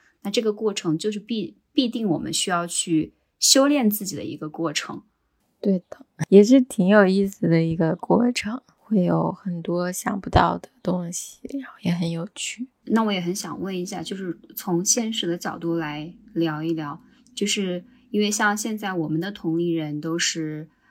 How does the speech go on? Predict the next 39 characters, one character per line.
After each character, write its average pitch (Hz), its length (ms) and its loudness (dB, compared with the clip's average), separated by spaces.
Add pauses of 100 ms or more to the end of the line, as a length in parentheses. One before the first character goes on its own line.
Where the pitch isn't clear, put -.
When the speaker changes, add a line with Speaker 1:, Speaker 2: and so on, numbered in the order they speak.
Speaker 1:
同 185 180 0
龄 202 100 2
人 185 140 -4
期 - 280 2
待 269 240 2
的 156 280 -4 (540)
生 - 260 4
活 196 140 -2
状 170 280 -2
态 160 160 -8
吧， - 300 -12
就 185 160 -8
我 160 340 -6
粗 - 200 -4
浅 175 200 -2
的 151 260 -4 (140)
理 165 220 -2
解， 165 320 -6
同 180 180 -2
龄 180 140 -2
人 175 80 -4
期 - 180 2
待 202 120 2
的 180 100 -6
生 190 180 -8
活 175 100 -2
状 170 220 -4
态 170 140 -8
就 160 100 -6
是 170 140 -6
我 165 120 -8
在 175 160 -8
城 160 220 -2
市 - 140 -4
里 180 140 0
面 160 280 -4 (480)
有 165 140 2
一 110 80 -8
份 170 400 0